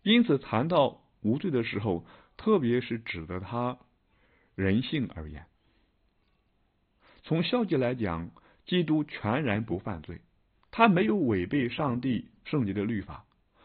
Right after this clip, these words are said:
他一丝不苟地遵行上帝所吩咐的一切话。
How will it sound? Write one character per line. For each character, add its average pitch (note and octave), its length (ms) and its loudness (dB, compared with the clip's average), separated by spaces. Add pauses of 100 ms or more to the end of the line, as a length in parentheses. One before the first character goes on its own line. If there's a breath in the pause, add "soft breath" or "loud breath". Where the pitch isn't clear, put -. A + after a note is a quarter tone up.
他 C3+ 160 0
一 G3+ 240 2
丝 E3 240 -2
不 D3 220 -2
苟 G#2 200 -2
地 F2 120 -4
遵 C#3+ 300 -2
行 F#2+ 200 -4
上 A2+ 240 -2
帝 G#2+ 100 0
所 D#2+ 240 -6
吩 B2 220 0
咐 A2 140 -6
的 G2+ 80 -4
一 D#3+ 180 -4
切 D3+ 180 -4
话。 B2+ 240 -10